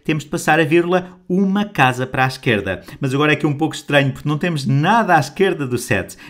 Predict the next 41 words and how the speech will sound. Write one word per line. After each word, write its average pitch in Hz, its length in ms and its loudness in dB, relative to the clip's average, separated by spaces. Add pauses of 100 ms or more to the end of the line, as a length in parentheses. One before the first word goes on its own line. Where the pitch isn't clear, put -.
Então 123 360 2
o 127 80 0
que - 60 -10
nós 123 180 -2
fazemos 113 340 -2
normalmente 113 560 -2 (180)
é 120 80 -4
escrever 117 420 -4
ali 120 160 0
um 101 100 -2
zero. 87 320 -6 (220)
Então 117 380 2
isto 101 140 -8
vai 95 160 -4
ser, 175 680 0
temos 107 260 -6
aqui 104 260 -4
o 98 80 -2
nosso 92 300 -6
sete, - 520 0
a 120 60 -2
vírgula 113 280 0
estava 107 380 0
à 107 60 2
direita 120 540 0
do 98 120 -8
sete, 160 400 -2 (260)
passamos 220 360 -2
aqui 147 200 -2
para 110 200 -2
a 101 40 0
esquerda 156 520 -2 (260)
e - 60 -2
agora 147 260 2
colocamos 113 420 -4
aqui 110 200 -6
um 120 100 -2
zero. 98 300 -4 (260)
Zero 135 460 0
vírgula 120 320 -2
sete. - 440 -6